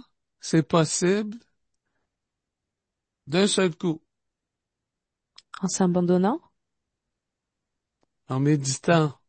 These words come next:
Speaker 1: constamment sur les pieds pareils au lotus de Krishna. Alors, c'est Krishna, ses pieds pareils au lotus sont la source de toute connaissance, de toute, euh, félicité, d'éternité.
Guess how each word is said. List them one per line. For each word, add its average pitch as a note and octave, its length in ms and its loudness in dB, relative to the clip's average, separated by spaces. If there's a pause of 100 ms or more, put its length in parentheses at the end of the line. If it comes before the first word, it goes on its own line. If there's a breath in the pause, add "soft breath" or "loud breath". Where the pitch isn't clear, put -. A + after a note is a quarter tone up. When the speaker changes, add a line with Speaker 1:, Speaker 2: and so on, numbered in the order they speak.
(140)
Speaker 1:
constamment D3+ 760 -2 (160)
sur - 220 -4
les C3+ 180 -2
pieds D3 260 0
pareils C3+ 360 0
au C3 60 0
lotus C3 460 -4
de B2 120 -2
Krishna. - 600 -6 (1000 soft breath)
Alors, B2+ 240 4
c'est C3+ 180 0
Krishna, F3 640 2 (680 soft breath)
ses C3+ 200 2
pieds F3 260 4
pareils D3+ 400 2
au C#3+ 80 0
lotus C#3 440 -2
sont D3 240 -2
la C3 200 -2
source - 520 -4
de B2+ 120 -4
toute - 300 -4
connaissance, C3 1000 -4 (600 loud breath)
de B2+ 140 4
toute, - 520 2
euh, A#2+ 460 6
félicité, F3 960 4 (840)
d'éternité. E3 1040 4